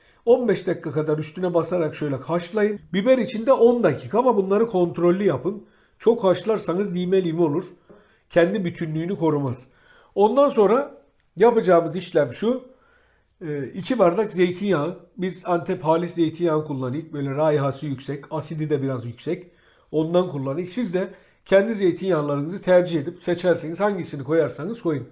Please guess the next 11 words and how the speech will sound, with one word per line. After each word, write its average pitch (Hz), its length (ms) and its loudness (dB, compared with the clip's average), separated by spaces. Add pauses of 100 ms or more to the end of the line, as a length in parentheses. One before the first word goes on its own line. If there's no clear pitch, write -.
(480)
Normal 226 360 4
sıvı 220 260 0
yağının 196 340 4
da 196 60 2
yapılır 185 360 2
mı? 180 140 -4
Yapılır 180 360 0
ama 196 240 0
bu 214 100 -2
lezzeti 170 360 0
bulamazsınız. 160 600 -4